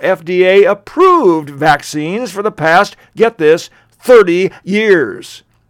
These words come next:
The average reported deaths, only one percent of actual reality now, of only seventeen per month over the past thirty years has been eclipsed by this year's records, also less than ten percent of reality,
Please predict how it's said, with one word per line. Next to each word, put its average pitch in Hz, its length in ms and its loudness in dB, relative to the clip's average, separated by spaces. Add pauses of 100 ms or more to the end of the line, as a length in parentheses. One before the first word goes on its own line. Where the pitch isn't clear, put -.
(340)
The - 160 -6
average 214 400 -2
reported 170 500 -4
deaths, 143 560 -8 (160)
only 156 220 -10
one 202 240 -6
percent 220 400 -8
of 190 80 -4
actual 190 360 -6
reality 180 520 -4
now, - 380 -20 (540)
of 135 140 -6
only 175 260 -2
seventeen 247 800 -4
per 196 200 -4
month 208 360 -2
over 160 200 0
the 151 80 -10
past 156 360 -4
thirty 240 360 0
years 262 760 -4 (320)
has 165 160 -4
been 190 160 -4
eclipsed - 760 -2
by 156 160 -2
this 190 320 0
year's 156 340 -4
records, 156 580 -4
also 220 400 -6
less 180 240 -2
than 156 180 -8
ten 208 260 -8
percent 156 380 -10
of 135 140 -12
reality, 147 680 -6